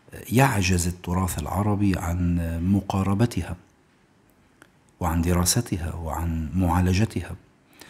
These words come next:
طبعا لأنها نتاج للزمن الحالي، ولأنها مثلا تغيرت وتطورت مع الزمن، وبالتالي مهما بحثنا في داخل التراث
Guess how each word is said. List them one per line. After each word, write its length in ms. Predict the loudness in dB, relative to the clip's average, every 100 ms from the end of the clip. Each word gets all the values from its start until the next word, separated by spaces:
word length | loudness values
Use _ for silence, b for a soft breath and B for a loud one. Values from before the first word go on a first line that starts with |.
| B B B B B _ _ _ _ _ _ _ _
طبعا 320 | -4 0 0
لأنها 800 | 0 2 4 2 0 0 0 -2 -6 -10 _ _ _ _ _
نتاج 480 | -4 0 2 2 2
للزمن 500 | -2 -2 2 4 4
الحالي، 680 | 4 0 -2 0 2 2 -2 -8 -16 _ _ _ _ _ B B B B B 0
ولأنها 800 | 6 6 6 8 8 6 4
مثلا 400 | 4 2 0 0
تغيرت 760 | 0 0 0 2 2 0 -2 -2
وتطورت 800 | 0 0 -2 -2 0 2 0 0
مع 120 | 0
الزمن، 480 | 2 4 6 6 4 -4 b b b b b b _ _ 2
وبالتالي 560 | 4 4 2 4 4
مهما 420 | 4 2 6 6
بحثنا 640 | 6 2 -2 -4 -2 0 0
في 180 | 0 -4
داخل 380 | -2 -4 -4
التراث 580 | -6 -6 -6 -6 -6 -8